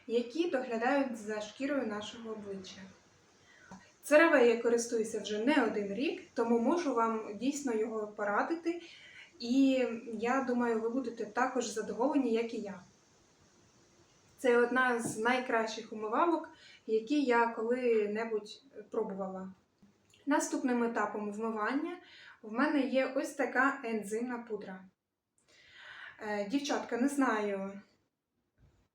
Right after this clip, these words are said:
чи користуєтеся ви такою, але я можу сказати те, що вона мені, е, не дуже приємна, саме цей аромат її. Е, так, ефект дуже класний,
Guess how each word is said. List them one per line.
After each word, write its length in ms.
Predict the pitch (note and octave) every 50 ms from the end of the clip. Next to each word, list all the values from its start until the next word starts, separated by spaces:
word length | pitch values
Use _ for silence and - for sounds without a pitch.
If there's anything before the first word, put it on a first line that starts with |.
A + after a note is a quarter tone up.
| _ _ _ _ _ - - B3 A#3+ A#3
чи 400 | - C4 C4+ C4+ C4 C4+ - - _ _
користуєтеся 880 | - C4+ C4+ C4+ C4+ - - D4+ C#4 C#4 C4+ A#3+ A#3 - - A#3+ A#3 A3+
ви 80 | C#4 E4+
такою, 640 | F4 E4+ D#4 - - A#3+ A3 G#3+ G3+ G3+ G3 G3 G3 - - - - - - - - - - - _ -
але 240 | A#3+ A#3 B3 C4
я 180 | C4+ C#4+ D#4 D#4
можу 240 | D4 C#4+ C#4 C#4 C4+
сказати 480 | - - C4+ B3+ C4 C4+ C4+ C4+ C4
те, 220 | A#3 - C#4+ E4 F4
що 220 | E4+ - - A#3
вона 300 | G#3+ A3 G#3+ A3+ C4 C#4+
мені, 640 | C#4+ C4+ B3+ A#3+ A#3 A#3 A#3+ B3 B3+ B3 B3 A#3+ A#3
е, 360 | A#3 - - A3 A3 A3 G#3+
не 140 | G#3+ A3+ A#3
дуже 240 | A#3 C#4 C4+ A#3+
приємна, 500 | A#3 - A3 G#3+ A3+ C#4 D#4 D#4 C4+ A#3
саме 300 | - - B3 A#3 A#3 A3+
цей 280 | A3+ - - B3 B3+ -
аромат 500 | - A3+ A3+ A#3 A#3 A#3+ A#3 G#3 G3 G3 - -
її. 380 | G3 F#3 - - F#3 - - - _ _ - - - - - - - - -
Е, 440 | - A3 G#3+ G#3+ G#3 G#3 G#3 G3+ G3+ -
так, 380 | C#4 E4+ G4 G4 - - - - _ _ -
ефект 580 | B3 C#4 - D4+ F4 F#4+ F#4+ - - A#3+ G3+
дуже 420 | G#3 B3+ D4 C#4+ C#4 C4 B3+ B3 C4
класний, 880 | C4 - - G#3+ A3 F#3+ F#3+ F#3+ - - B3+ B3+ D4 D#4 - - -